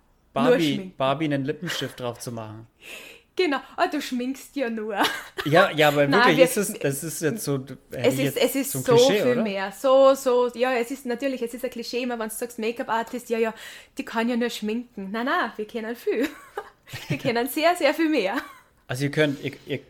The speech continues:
Speaker 2: ihr könnt erstens mal, ihr könnt gut schminken und auch natürlich schminken, dass es auch nicht
Speaker 1: Genau.
Speaker 2: völlig
Speaker 1: Genau.
Speaker 2: daneben aussieht, auch vor einer Kamera oder unter Scheinwerferlicht wahrscheinlich hauptsächlich.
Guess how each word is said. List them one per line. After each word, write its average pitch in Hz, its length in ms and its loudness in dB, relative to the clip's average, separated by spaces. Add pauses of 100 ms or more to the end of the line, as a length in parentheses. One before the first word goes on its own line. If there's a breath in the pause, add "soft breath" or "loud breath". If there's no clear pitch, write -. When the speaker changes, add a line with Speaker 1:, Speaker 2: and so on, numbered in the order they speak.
(120)
Speaker 2:
ihr 127 80 -10
könnt 117 160 -10
erstens 120 260 -6
mal, 113 120 -6
ihr 113 60 -6
könnt 117 220 -10
gut 123 220 -8
schminken 131 480 -6
und 123 160 -8
auch 110 240 -8
natürlich 143 500 -4
schminken, 139 280 -6
dass 120 120 -4
es 123 140 -8
auch 117 260 -6
nicht - 340 -8 (120)
Speaker 1:
Genau. 202 400 -2 (520)
Speaker 2:
völlig 135 340 -4
Speaker 1:
Genau. 214 100 -4
Speaker 2:
daneben 139 400 0
aussieht, 139 480 -4
auch 127 160 -4
vor 123 220 -2
einer 117 120 -4
Kamera 139 400 0
oder 127 140 0
unter 120 220 -4
Scheinwerferlicht 143 680 -6
wahrscheinlich 143 380 -6
hauptsächlich. 143 640 -10